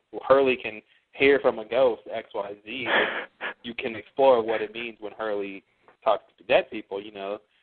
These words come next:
Speaker 1: When
Speaker 2: Right.
Speaker 1: Miles can sense what people's last thoughts are, you know, you get the sense of what his powers are when he's act, when it's part of the story. And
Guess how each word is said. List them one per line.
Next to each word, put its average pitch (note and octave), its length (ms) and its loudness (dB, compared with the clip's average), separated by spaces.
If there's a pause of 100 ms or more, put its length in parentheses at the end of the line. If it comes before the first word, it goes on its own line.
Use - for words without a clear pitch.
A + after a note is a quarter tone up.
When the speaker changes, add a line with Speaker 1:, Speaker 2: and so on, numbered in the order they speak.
(100)
Speaker 1:
When A#2+ 180 2
Speaker 2:
Right. B2+ 300 8
Speaker 1:
Miles B2 280 0 (200)
can A2+ 260 -12 (100)
sense A#2 240 -8 (140)
what A2+ 240 -6
people's A2+ 380 -4
last G#2 280 2
thoughts E3 320 4
are, G2+ 440 -4 (320)
you C#3 80 -12
know, B2+ 80 -2
you B2+ 160 -6
get - 180 -6
the - 160 -20
sense C3 160 -8
of B2 80 -4
what A2 140 2
his - 120 -14
powers E3 400 4
are G2 200 0
when G#2+ 260 -8
he's G#2+ 140 -16 (100)
act, A2+ 260 0
when A#2+ 80 -14
it's G#2 120 -12
part B2 180 4
of G2+ 80 4
the F#2+ 140 -8
story. A#2+ 400 -6
And F#2 80 -20